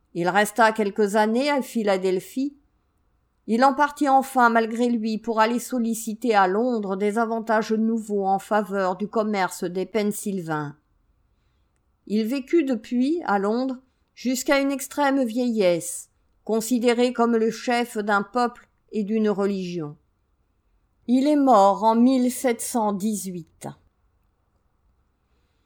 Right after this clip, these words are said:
On conserva à ses descendants la propriété et le gouvernement de la Pennsylvanie, et ils vendirent au roi le gouvernement pour douze mille pièces.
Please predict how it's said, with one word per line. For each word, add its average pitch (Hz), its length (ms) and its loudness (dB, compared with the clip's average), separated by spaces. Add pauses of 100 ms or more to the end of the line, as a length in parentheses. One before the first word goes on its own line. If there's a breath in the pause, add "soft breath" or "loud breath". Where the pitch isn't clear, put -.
(540)
On 220 160 2
conserva 302 720 4
à 240 80 6
ses 220 220 0
descendants 202 760 -2 (480)
la 214 140 2
propriété 285 640 -2
et - 20 0
le 247 120 2
gouvernement 254 760 2
de 208 100 0
la 196 160 4
Pennsylvanie, 180 920 -6 (640)
et 190 100 4
ils 277 160 2
vendirent 302 480 0
au 262 180 -2
roi 220 540 0
le 226 160 0
gouvernement 262 920 0 (380)
pour 247 220 4
douze 233 360 -2
mille 220 280 0
pièces. - 720 -8